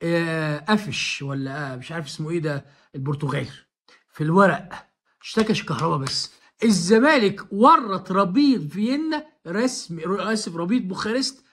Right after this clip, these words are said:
رسمي. إما بيعمل ده ضربة استباقية. ليه؟ لأن الزمالك وإدارته،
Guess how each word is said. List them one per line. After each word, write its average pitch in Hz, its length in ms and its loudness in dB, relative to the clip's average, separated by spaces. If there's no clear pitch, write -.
رسمي. 160 800 -2
إما 165 180 0
بيعمل 180 480 0
ده 143 220 -4
ضربة 214 260 4
استباقية. 156 680 -4
ليه؟ 214 520 6
لأن 294 580 4
الزمالك 294 880 2
وإدارته، 254 1000 2